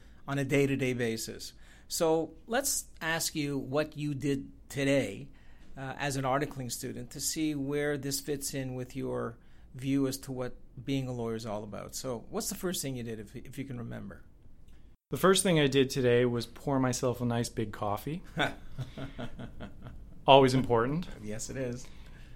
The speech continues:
Speaker 2: And I think today was muffin day, too. I typically go for banana nut. Uh, but getting into the real work of things, the first thing I did today was to summarize a surveillance report for a personal injury matter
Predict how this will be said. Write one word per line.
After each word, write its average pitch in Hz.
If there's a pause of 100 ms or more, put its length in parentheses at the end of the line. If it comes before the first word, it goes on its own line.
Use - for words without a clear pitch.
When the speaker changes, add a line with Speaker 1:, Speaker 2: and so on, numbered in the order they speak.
(200)
Speaker 2:
And 123
I 120
think 151
today 135
was 117
muffin 131
day, 107
too. 104
I 110
typically 120
go 107
for 101
banana 101
nut. 98 (680)
Uh, 135
but 165
getting 175
into 156
the 127
real 127 (140)
work 110
of 113
things, 110 (640)
the 131
first 175
thing 165
I 139
did 127
today 120
was 113
to 110
summarize 113
a 110
surveillance 110
report 107 (640)
for 101
a 98
personal 123
injury 107
matter 98